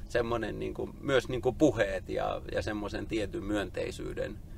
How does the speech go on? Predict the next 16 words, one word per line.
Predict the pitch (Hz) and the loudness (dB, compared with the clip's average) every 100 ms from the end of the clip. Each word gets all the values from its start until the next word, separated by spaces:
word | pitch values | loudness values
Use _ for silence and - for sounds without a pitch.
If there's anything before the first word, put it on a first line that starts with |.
| - - - - - - | -12 -10 -10 -8 -6 8
kautta, | 120 95 - - - - | 10 10 6 -4 -4 -4
että, | - - - - - | -6 -6 -6 -4 -6
että | 98 - 98 92 - - - 147 | -6 -6 -6 -6 -10 -10 -12 -8
jos | 110 113 165 | -6 -6 -4
ihminen | 139 - 117 104 101 | -6 -6 -6 -4 -2
voi | 104 117 101 - | 2 2 2 -2
hyvin, | 127 107 95 87 85 - - - - | -4 -4 -6 -6 -8 -10 -12 -12 -10
niin | 92 | -6
mä | 98 98 | -2 -2
uskon, | 101 - - 95 - | -2 -4 -6 -6 -6
että | - - - | -10 -10 -8
se | 95 | -6
myös | 95 92 - 110 | -6 -6 -6 -4
ympärilleen | 104 92 - - - - - - | -4 -4 -6 -8 -8 -8 -6 -6
luo | - - | -4 -4
hyvinvointia. | 104 - - - 92 - - - - | -6 -8 -8 -6 -6 -6 -8 -8 -4